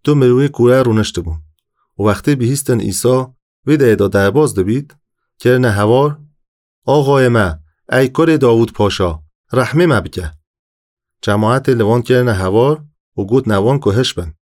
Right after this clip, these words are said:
بله اوان زیدته کرن هوار که، «آقای ما، ای کر داوود پاشا، رحمه ما بکه.» عیسی راوستا و گاز وان دو مروه کر و پیسیار کر،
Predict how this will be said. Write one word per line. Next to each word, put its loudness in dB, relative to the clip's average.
بله 0
اوان 2
زیدته 0
کرن 0
هوار 2
که، 0
«آقای 2
ما، 0
ای 2
کر 0
داوود 2
پاشا، -2
رحمه 0
ما 2
بکه.» -8
عیسی 0
راوستا 0
و -6
گاز 0
وان 0
دو 2
مروه 2
کر 0
و -6
پیسیار 0
کر، 0